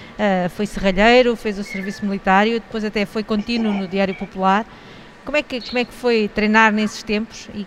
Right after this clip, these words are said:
que, e qual foi a importância daquele ano de mil novecentos e setenta, quando foi campeão de corta-mato e bateu vários recordes?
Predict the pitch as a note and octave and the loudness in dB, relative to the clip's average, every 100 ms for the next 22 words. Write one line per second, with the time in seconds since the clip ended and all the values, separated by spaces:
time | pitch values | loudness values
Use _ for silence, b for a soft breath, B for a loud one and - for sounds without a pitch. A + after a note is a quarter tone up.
0 | - F#3+ F3 - G#3+ G#3 A3+ G#3+ G#3 G3 | -10 -10 -10 -4 -4 -2 -2 0 -2 -4
1 | A3 - G#3 G3 - G3+ G#3 G#3 F#3 G3+ | -4 -2 -4 -4 -2 0 2 2 0 -2
2 | G3+ G3 G#3+ G3+ G3+ - A#3 A3 A3 - | 0 -2 -2 -6 -8 -4 -2 0 -2 -4
3 | G#3 F#3+ G3 F#3 - G#3+ G#3+ G3+ G#3+ G#3 | -4 -4 -6 -6 -6 -4 -2 -2 2 2
4 | G#3+ G3+ G3 G3 - G#3 G3 F#3+ G3+ A#3 | 2 0 -2 -6 -4 -2 -2 2 2 2
5 | A3 G3+ G3+ - G3+ F3+ G#3+ G3 F3+ G3+ | -4 -4 -4 -4 -4 0 0 0 -4 -4
6 | - E3 - | -4 -8 -10